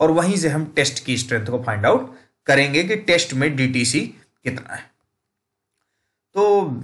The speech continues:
very simple procedure है, लेकिन हाँ यहाँ पे चूंकि rectus abdominis मसल ले रहे हैं तो उसके लिए हम प्रिपरेशन क्या करेंगे, फ्रॉग रिंगर सॉल्यूशन है। कुछ पॉइंट्स हैं जो आपको उसमें एरर नहीं करनी है।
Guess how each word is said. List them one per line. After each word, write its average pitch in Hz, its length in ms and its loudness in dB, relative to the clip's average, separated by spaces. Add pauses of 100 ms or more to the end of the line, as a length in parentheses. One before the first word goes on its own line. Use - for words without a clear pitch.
(140)
very 165 320 2
simple 170 240 0
procedure 165 420 4
है, 196 100 2
लेकिन 156 240 2
हाँ 131 260 2
यहाँ 131 240 2
पे 151 120 0
चूंकि 151 240 0
rectus 170 360 2
abdominis 143 420 0
मसल 151 260 0
ले 165 180 4
रहे 160 100 2
हैं 165 100 0
तो 165 60 -2
उसके 156 180 -4
लिए 147 140 2
हम 143 140 0
प्रिपरेशन 139 500 -4
क्या 147 160 2
करेंगे, 151 280 0
फ्रॉग 156 400 2
रिंगर 127 320 0 (360)
सॉल्यूशन 143 420 2
है। 214 60 2
कुछ 226 260 -2
पॉइंट्स 185 420 2
हैं 202 80 -2
जो 185 80 4
आपको 185 480 2 (400)
उसमें 170 280 0
एरर 147 320 4 (180)
नहीं 139 320 -2
करनी - 240 -2
है। - 160 -16